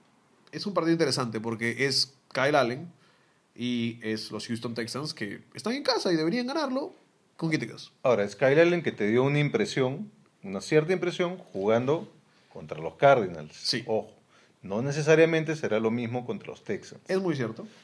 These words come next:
Speaker 2: Los Texans están de local, ¿no es cierto?
Speaker 1: Ahí están de local, están jugando en Houston.
Speaker 2: Mm. Vamos a irle a los Texans, pero realmente tengo mis dudas.
Speaker 1: Yo me quedo con los Panthers. Honestamente me gusta mucho, no necesariamente Kyle Allen,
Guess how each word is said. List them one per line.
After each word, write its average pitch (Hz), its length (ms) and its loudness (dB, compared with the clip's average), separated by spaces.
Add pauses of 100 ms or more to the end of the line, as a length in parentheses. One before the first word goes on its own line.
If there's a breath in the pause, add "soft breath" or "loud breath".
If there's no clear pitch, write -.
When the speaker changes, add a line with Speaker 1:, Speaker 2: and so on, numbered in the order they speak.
(100)
Speaker 2:
Los 113 140 -2
Texans 175 320 2
están 165 180 2
de 165 100 2
local, 107 380 4
¿no 85 100 -10
es - 60 -14
cierto? 135 400 -4 (360)
Speaker 1:
Ahí 139 100 0
están 147 220 0
de 147 40 0
local, 120 220 -2
están 131 260 -6
jugando 123 280 -6
en 117 60 -8
Houston. - 280 -16 (340)
Speaker 2:
Mm. 98 500 -8 (760)
Vamos 220 260 4
a 214 60 6
irle 208 140 6
a - 20 6
los 139 140 0
Texans, 98 420 4
pero 98 180 -2
realmente 151 460 0
tengo 143 320 -6
mis 110 180 -6
dudas. 85 300 -10
Speaker 1:
Yo 165 140 -2
me 185 80 0
quedo 180 120 2
con 156 100 0
los 135 100 -4
Panthers. 113 320 -6
Honestamente 156 480 -4
me 147 80 -6
gusta 151 240 -2
mucho, 175 580 0
no 175 140 -2
necesariamente 175 520 -2
Kyle 151 340 -2
Allen, 139 440 -2